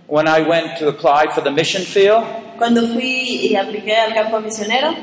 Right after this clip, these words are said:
Speaker 1: well, the psychiatrist said, "Well, you probably shouldn't go.
Speaker 2: el psiquiatra me dijo, "Bueno, quizá tú no deberías ir.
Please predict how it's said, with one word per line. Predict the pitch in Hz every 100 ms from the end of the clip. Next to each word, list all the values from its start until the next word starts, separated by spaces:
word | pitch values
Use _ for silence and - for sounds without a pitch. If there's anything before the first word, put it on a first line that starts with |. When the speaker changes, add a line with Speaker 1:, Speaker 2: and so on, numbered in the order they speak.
| - - - _ _
Speaker 1:
well, | 147 151
the | 151
psychiatrist | 143 180 156 - 180 185 180 185 165
said, | - 170 160
"Well, | 190 208 208 208 214
you | 190 175
probably | 214 220 208 214
shouldn't | 208 240 208 - -
go. | 254 294 202 120 - - - -
Speaker 2:
el | 247
psiquiatra | 240 262 262 262 269
me | 269 262
dijo, | 269 277 -
"Bueno, | 269 285 302 302 311 311 302
quizá | 294 285 359
tú | 415
no | 359 240
deberías | 202 220 254 - 330
ir. | 311 190 208 - -